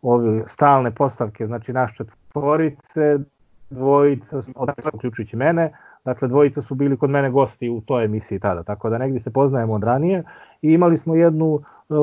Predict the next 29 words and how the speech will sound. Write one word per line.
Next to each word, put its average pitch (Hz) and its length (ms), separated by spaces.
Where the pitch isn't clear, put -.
grupu, 147 420
ovaj, 104 340
kažemo, 120 460
Viber 127 300
grupu 127 320
preko 110 260
koje 117 200
smo 110 220
se 120 160
nešto 113 240
šalili, 151 500
pričali 135 500
i 117 80
tako 131 280
dalje. 175 400
I 208 280
neko 151 360
je 123 60
spomenuo, 151 480
ja 139 120
uopšte 151 260
ne 160 60
mogu 165 200
sada, 175 260
ideja 170 400
je 175 60
došla 175 280
spontano. 120 580
E, - 540